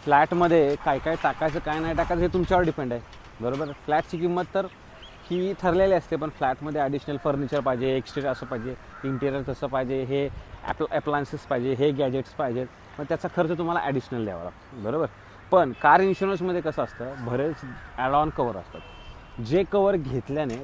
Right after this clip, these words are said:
तुम्हाला ॲडिशनल फायनान्शियल सपोर्ट केला जातो. आता असे कुठले कव्हर्स आहेत जे खूप इम्पॉर्टंट आहेत? सगळ्या लोकांना एक तोंडावर नाव असेल, झिरो डेप्रिसिएशन. हे सगळ्यांना माहिती आहे, बरोबर? झिरो डेप असला पाहिजे, झिरो डेप असला पाहिजे, झिरो डेप असला पाहिजे. ॲग्री,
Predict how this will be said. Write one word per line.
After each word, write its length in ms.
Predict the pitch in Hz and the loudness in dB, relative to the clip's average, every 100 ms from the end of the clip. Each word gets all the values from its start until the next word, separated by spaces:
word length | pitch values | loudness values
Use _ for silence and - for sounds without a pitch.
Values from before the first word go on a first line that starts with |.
| - | -6
तुम्हाला 260 | 139 143 151 - | -4 -4 -4 -8
ॲडिशनल 600 | 123 151 165 - 202 226 | -4 -2 -2 0 2 2
फायनान्शियल 580 | 185 156 143 143 170 180 | 0 -2 -2 -4 -4 -6
सपोर्ट 460 | - - 123 160 - - - - - - | -8 -10 -4 -2 -4 -12 -20 -20 -20 2
केला 240 | 175 139 | 4 4
जातो. 220 | 107 95 - - - | 2 -4 -10 -14 -8
आता 140 | 208 | -2
असे 240 | 175 - | -2 -2
कुठले 340 | 180 190 - 196 | -4 -4 -2 0
कव्हर्स 400 | 185 170 151 156 | 2 2 2 -2
आहेत 220 | 127 120 - - - 117 | -4 -4 -6 -18 -16 -6
जे 80 | 143 | -4
खूप 220 | - 170 | -2 0
इम्पॉर्टंट 460 | 151 117 127 107 98 | 0 0 -4 -4 -8
आहेत? 120 | 92 - - - - - - | -12 -16 -20 -18 -18 -20 -6
सगळ्या 280 | 175 143 190 | -4 0 4
लोकांना 360 | 196 156 175 180 | 4 2 -2 -2
एक 100 | 175 - | -4 -2
तोंडावर 300 | 165 156 151 | 0 2 0
नाव 240 | 143 139 | 0 0
असेल, 300 | - 139 113 | -2 -6 -6
झिरो 240 | 120 135 | -2 0
डेप्रिसिएशन. 580 | 151 113 101 - 98 - | 2 0 -2 -14 -16 -16
हे 300 | - - - | -20 -14 -12
सगळ्यांना 460 | - 165 165 180 170 | -6 -2 0 0 0
माहिती 260 | 117 95 | -2 -6
आहे, 100 | 76 - - - - 110 | -12 -16 -20 -20 -10 -6
बरोबर? 420 | 151 160 - 117 | -4 -6 -8 -2
झिरो 200 | 127 143 | 2 4
डेप 160 | 147 135 | 4 2
असला 200 | - 139 | 0 0
पाहिजे, 240 | 143 147 | 0 0
झिरो 180 | 139 123 | 0 -2
डेप 160 | 135 | -4
असला 200 | 131 - | -6 -6
पाहिजे, 180 | 139 165 | -2 0
झिरो 100 | 139 | 0
डेप 120 | 113 | -2
असला 240 | 98 - 90 | -8 -14 -16
पाहिजे. 120 | - - - - - | -16 -20 -20 -20 -6
ॲग्री, 360 | 147 165 143 | -2 0 0